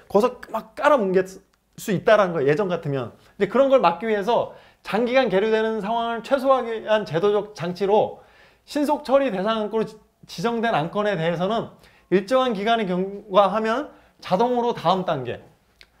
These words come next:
상임위원회에서 법사위원회, 그다음에 법사위원회에서 본회의에 부의되는 거. 그래서 백팔십, 구십, 육십, 백팔십, 구십, 육십 합해서 총 삼백삼십. 요거는 알고 계셔야 돼요. 이제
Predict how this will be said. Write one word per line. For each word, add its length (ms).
상임위원회에서 880
법사위원회, 640
그다음에 240
법사위원회에서 1040
본회의에 420
부의되는 400
거. 220
그래서 360
백팔십, 500
구십, 360
육십, 480
백팔십, 500
구십, 260
육십 360
합해서 380
총 400
삼백삼십. 760
요거는 540
알고 260
계셔야 240
돼요. 120
이제 280